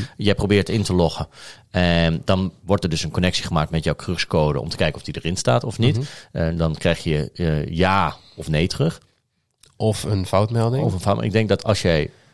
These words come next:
Speaker 1: of dat die connectie niet gemaakt kan worden of een foutmelding terugkrijgt, dat dan, eh, de interface zegt, "Je staat in crux en je mag dus niet spelen." Dan nemen ze dus eigenlijk een beetje het
Speaker 2: Voor
Speaker 1: zekere voor het
Speaker 2: zekerheid, ja.
Speaker 1: onzekere. Dit is speculatie, hè, maar dat denk ik.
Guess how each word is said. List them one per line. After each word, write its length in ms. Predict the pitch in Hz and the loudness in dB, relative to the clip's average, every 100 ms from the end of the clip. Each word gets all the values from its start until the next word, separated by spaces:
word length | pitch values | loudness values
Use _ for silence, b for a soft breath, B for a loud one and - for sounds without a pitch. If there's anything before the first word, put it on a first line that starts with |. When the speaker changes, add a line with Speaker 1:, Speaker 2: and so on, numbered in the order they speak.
| b | b
Speaker 1:
of 220 | 160 160 | 0 2
dat 180 | 107 101 | 2 0
die 80 | - | 0
connectie 400 | 101 107 - 110 | 0 2 0 0
niet 160 | 107 | 0
gemaakt 320 | - 90 87 | 0 2 2
kan 120 | - 82 | 0 -2
worden 200 | 76 - | -2 0
of 140 | 120 | 0
een 120 | 85 | 2
foutmelding 540 | 80 104 117 117 120 113 | 2 2 2 0 0 -2
terugkrijgt, 600 | 117 101 - 135 156 - B B - | -6 -4 0 0 0 -6 B B -2
dat 320 | 110 107 - - | 0 0 -2 -8
dan, 360 | - 95 87 - | 0 0 0 -6
eh, 300 | - 90 85 82 | -8 -4 -2 -2
de 160 | 80 85 | -2 2
interface 500 | 139 156 117 92 87 | 2 2 2 2 2
zegt, 240 | 95 90 | 2 0
"Je 80 | 87 | -2
staat 240 | - 95 | 0 0
in 60 | 90 | 0
crux 240 | - 92 | -2 -2
en 80 | 90 | 0
je 80 | 87 | 0
mag 160 | 90 - | 0 0
dus 140 | 76 | -2
niet 120 | - | -2
spelen." 280 | - 98 76 | 2 2 2
Dan 100 | 104 | 2
nemen 160 | 80 190 | 2 2
ze 60 | |
dus 120 | - 87 | 0 0
eigenlijk 320 | 90 80 90 | 0 2 0
een 40 | |
beetje 200 | 85 - | 0 2
het 80 | 101 98 | 2 2
Speaker 2:
Voor 100 | 98 | 2
Speaker 1:
zekere 0 | |
voor 120 | 98 | 2
het 80 | 87 | 2
Speaker 2:
zekerheid, 460 | 107 110 95 82 | 2 2 4 2
ja. 140 | 82 - | 2 -2
Speaker 1:
onzekere. 180 | - - | -2 -2
Dit 140 | 117 | -2
is 60 | - | 0
speculatie, 600 | - 110 - 85 82 - | 2 2 4 2 2 2
hè, 60 | |
maar 100 | 110 | 2
dat 140 | 92 87 | 2 2
denk 200 | 110 107 | 2 2
ik. 200 | 87 - | 0 -2